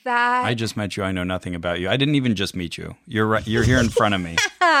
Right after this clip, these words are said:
Speaker 1: And I can assume the thing that's somehow gonna make this better for you.
Speaker 2: Yeah.
Speaker 1: And
Speaker 2: let me flavor all of your recollections going forward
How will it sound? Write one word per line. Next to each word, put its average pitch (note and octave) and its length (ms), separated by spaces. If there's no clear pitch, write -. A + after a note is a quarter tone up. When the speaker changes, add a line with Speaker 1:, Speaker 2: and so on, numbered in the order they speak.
Speaker 1:
And B3 200
I C4+ 320
can A#3 380
assume F3+ 1040
the G#3 120
thing G#3+ 280
that's F3+ 180
somehow G#3 360
gonna F3 200
make E3 240
this F3 200
better E3+ 360
for - 160
you. - 380
Speaker 2:
Yeah. F#2 260
Speaker 1:
And A3 420
Speaker 2:
let G#2 220
me G#2 180
flavor F2 840
all G2+ 180
of F#2 120
your F2+ 120
recollections F2+ 760
going F2 280
forward E2+ 580